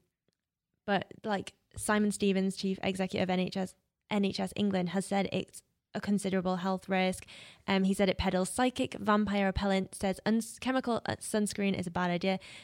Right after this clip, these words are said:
and promotes colon-, colonic irrigation and D I Y coffee enema machines, despite them carrying <laughs> considerable risks to health. But I do think this is, like you said, that's someone who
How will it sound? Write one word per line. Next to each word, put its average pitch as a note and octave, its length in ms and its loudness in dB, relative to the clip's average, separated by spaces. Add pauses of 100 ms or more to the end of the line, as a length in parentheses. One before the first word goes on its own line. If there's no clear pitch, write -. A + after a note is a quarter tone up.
and G3+ 140 0
promotes G3 340 2
colon-, G3+ 560 -2 (160)
colonic A3 580 0
irrigation F#3+ 720 0
and F#3+ 140 0
D F#3+ 180 0
I F#3 140 0
Y F3+ 320 -2
coffee F#3+ 400 -4 (180)
enema F3+ 440 0
machines, F#3 460 -4 (280)
despite G3 320 2
them F#3+ 160 0
carrying G3 400 2
<laughs> G#3 100 -4
considerable F#3 500 2
risks F3+ 440 -4
to G3 100 -6
health. F#3+ 340 -2 (400)
But G#3 140 0
I G#3 60 4
do G#3+ 240 0
think G#3 260 -2
this G3 180 -2
is, F#3 160 -4
like F#3+ 220 -6
you A3 80 -6
said, - 380 -4 (360)
that's G#3 280 -2
someone G#3 340 0
who G3 360 0